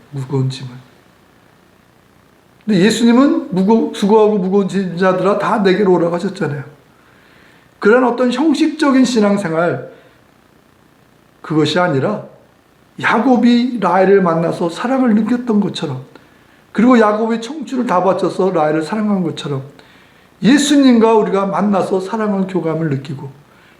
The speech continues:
예수님의 그 인생 삶을 다 바쳐서 우리를 사랑하신 것처럼 또 우리도 그것을 느낀다면 우리도 예수님에 대한 그 사랑에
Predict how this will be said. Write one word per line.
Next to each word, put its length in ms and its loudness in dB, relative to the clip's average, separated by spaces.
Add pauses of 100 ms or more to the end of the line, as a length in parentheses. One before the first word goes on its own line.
(120)
예수님의 640 4
그 100 4
인생 340 4
삶을 360 2
다 200 0
바쳐서 420 2
우리를 640 0
사랑하신 520 -2
것처럼 460 -6 (420)
또 160 6
우리도 300 0
그것을 680 -2
느낀다면 840 2 (360)
우리도 720 2 (360)
예수님에 600 2
대한 200 2
그 80 -2
사랑에 580 2